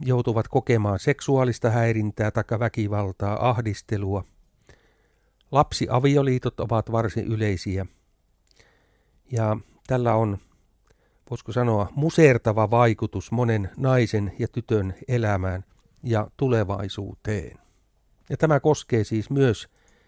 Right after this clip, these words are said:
siellä olevia kristittyjä. Meidän rukousaiheemme <clears throat> on, että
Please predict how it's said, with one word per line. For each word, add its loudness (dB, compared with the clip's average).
siellä -2
olevia 0
kristittyjä. -6
Meidän 2
rukousaiheemme 6
<clears throat> 4
on, 4
että -2